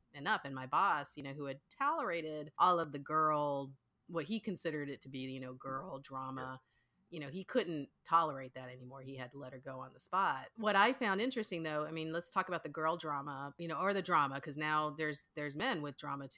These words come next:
Speaker 2: Oh,
Speaker 1: too.
Speaker 2: sure. <laughs>
Speaker 1: The drama in the office, a lot of doctors will put up with it for a long time because,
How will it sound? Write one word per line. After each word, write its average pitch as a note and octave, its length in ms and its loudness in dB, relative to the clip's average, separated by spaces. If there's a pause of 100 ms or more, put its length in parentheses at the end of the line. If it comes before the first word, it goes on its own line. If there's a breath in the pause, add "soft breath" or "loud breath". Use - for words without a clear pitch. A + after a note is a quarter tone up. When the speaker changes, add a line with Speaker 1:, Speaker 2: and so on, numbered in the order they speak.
Speaker 2:
Oh, G3+ 100 0
Speaker 1:
too. - 0 -
Speaker 2:
sure. B2+ 340 0 (140)
<laughs> F3 120 -2 (180)
Speaker 1:
The E3+ 80 -4
drama G3 280 2
in F3+ 140 -4
the E3+ 100 -10
office, G3 460 -2
a D#3+ 60 -10
lot F#3 340 2
of G#3+ 140 -4
doctors D#3 500 -2
will D3+ 120 -6
put - 320 -6
up D#3+ 200 -2
with A3+ 160 -6
it C#3+ 220 -6
for D#3 100 -2
a D3 120 -6
long D3+ 260 -2
time A#3 400 -2
because, F3+ 640 -4